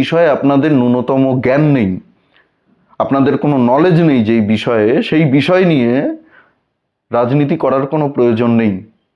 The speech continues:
ভারতীয় বায়ুসেনা তদন্ত করছে, কেন এই দুর্ঘটনা ঘটেছে, কী কারণে ঘটেছে, কোথায় গাফিলতি ছিল, সেই সব কিছু যারা এক্সপার্ট রয়েছে, যারা যুদ্ধ বিমান চালায়, যারা যুদ্ধ বিমান তৈরি করে,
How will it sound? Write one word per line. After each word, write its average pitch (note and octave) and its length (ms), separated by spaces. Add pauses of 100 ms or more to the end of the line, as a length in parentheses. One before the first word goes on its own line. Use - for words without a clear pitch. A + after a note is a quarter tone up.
(1160)
ভারতীয় B2 420 (100)
বায়ুসেনা C#3+ 480 (120)
তদন্ত B2 320 (140)
করছে, B2+ 300 (320)
কেন A2+ 160 (100)
এই B2 120
দুর্ঘটনা B2 460 (100)
ঘটেছে, A#2+ 280 (100)
কী A#2+ 80 (100)
কারণে A#2 280 (100)
ঘটেছে, A#2+ 260 (100)
কোথায় B2 280
গাফিলতি B2+ 540
ছিল, D#3 120 (400)
সেই D#3 240
সব C#3+ 120 (100)
কিছু E3 240 (440)
যারা C3+ 140 (120)
এক্সপার্ট F3 440 (120)
রয়েছে, C#3 300 (720)
যারা B2 260 (120)
যুদ্ধ A2+ 200 (140)
বিমান C3+ 240 (100)
চালায়, C3 340 (100)
যারা A2+ 220
যুদ্ধ A2+ 200 (120)
বিমান B2+ 220 (120)
তৈরি E3 220 (100)
করে, G2+ 180